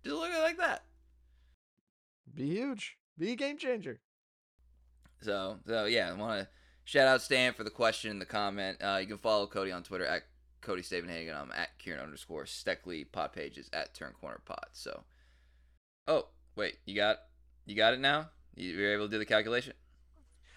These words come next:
Speaker 2: I've got some, some quick, uh, back of the napkin calculations. Hopefully this is correct using Pythagorean win-loss percentage. This was, uh, I believe, derived by none other than Bill James. Pretty simple.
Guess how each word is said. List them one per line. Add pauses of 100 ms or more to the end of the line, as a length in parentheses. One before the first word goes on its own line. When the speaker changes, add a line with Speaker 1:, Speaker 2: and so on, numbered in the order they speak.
(140)
Speaker 2:
I've
got
some,
some
quick,
uh,
back
of
the
napkin
calculations.
Hopefully
this
is
correct
using (180)
Pythagorean
win-loss
percentage.
This
was,
uh,
I
believe,
derived
by (380)
none
other
than
Bill
James.
Pretty
simple.